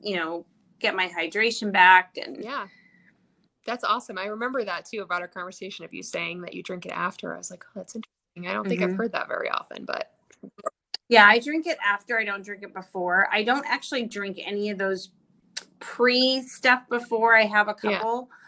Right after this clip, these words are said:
Speaker 1: um, but it's, if it's not you, then I have, I have a couple Vital
Speaker 2: Yeah.
Speaker 1: Protein stuff still
Speaker 2: Mm-hmm.
Speaker 1: left.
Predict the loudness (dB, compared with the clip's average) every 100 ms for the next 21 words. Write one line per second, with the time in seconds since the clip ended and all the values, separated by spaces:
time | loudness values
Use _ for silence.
0 | -20 2 6 6 6 2 -2 -8 -2 4
1 | 4 2 -4 -12 _ _ _ _ _ _
2 | -14 -10 -10 -10 -6 -6 -6 2 6 8
3 | 8 4 -2 0 0 0 0 -2 0 2
4 | 2 2 2 0 -4 -6 -2 -2 -2 -2
5 | -2 -2 -2 0 0 -2 -4 -2 0 0
6 | -4 -6 -2 0 0 -2 0 2 6 6
7 | 6 -2